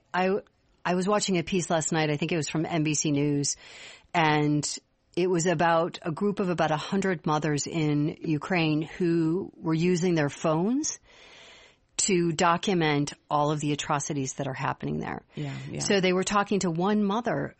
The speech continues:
Speaker 1: who had her kids in the car with her as she was using her phone to record bombings, the aftermath, all of that. And then they were making those videos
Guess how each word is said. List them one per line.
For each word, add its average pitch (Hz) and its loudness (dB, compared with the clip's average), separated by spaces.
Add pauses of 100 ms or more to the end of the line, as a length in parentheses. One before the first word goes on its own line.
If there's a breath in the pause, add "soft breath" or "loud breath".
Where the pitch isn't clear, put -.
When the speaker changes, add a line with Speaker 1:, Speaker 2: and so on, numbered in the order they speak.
Speaker 1:
who 170 0
had 247 -4
her 240 -2
kids - -4
in 202 2
the 208 0
car 185 -2
with 175 -4
her - -8 (640 soft breath)
as 185 0
she 190 -2
was 165 -2 (140)
using 185 0
her 208 2
phone 170 0
to 170 -4
record 170 -2 (540 loud breath)
bombings, 175 0 (200)
the - -10
aftermath, 165 0 (180)
all 190 0
of 160 -4
that. 147 -2
And 180 0
then 185 0
they 190 2
were 190 0
making 202 0
those 170 0
videos 156 -2